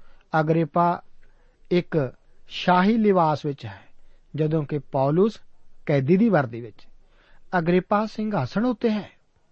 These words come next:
ਪਰ ਪੌਲੁਸ ਸੰਗਲਾਂ ਨਾਲ ਬੱਧਾ ਹੋਇਆ ਹੈ। ਇਸ ਦੇ ਸਿਰ ਤਾਜ ਹੈ ਅਤੇ ਦੂਜੇ ਦੇ ਪੈਰੀਂ ਬੇੜੀਆਂ। ਅਗਰਿਪਾ ਰਾਜਾ ਹੁੰਦੇ ਹੋਏ ਵੀ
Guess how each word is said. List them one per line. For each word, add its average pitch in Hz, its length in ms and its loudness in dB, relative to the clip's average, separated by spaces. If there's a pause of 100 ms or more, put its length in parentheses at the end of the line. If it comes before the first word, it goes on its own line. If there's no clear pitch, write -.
(320)
ਪਰ 147 140 0
ਪੌਲੁਸ 143 560 -2 (320)
ਸੰਗਲਾਂ 156 540 0
ਨਾਲ 147 200 0
ਬੱਧਾ 131 340 -2
ਹੋਇਆ 135 220 -6
ਹੈ। - 140 -20 (1200)
ਇਸ 240 160 2
ਦੇ 240 140 6
ਸਿਰ 185 240 0
ਤਾਜ 170 480 2
ਹੈ - 160 -6 (540)
ਅਤੇ 170 160 -2
ਦੂਜੇ 160 420 0
ਦੇ 156 100 2
ਪੈਰੀਂ 147 420 0 (320)
ਬੇੜੀਆਂ। 127 500 2 (800)
ਅਗਰਿਪਾ 170 460 2
ਰਾਜਾ 151 400 2
ਹੁੰਦੇ 160 240 0
ਹੋਏ 139 180 2
ਵੀ 175 300 0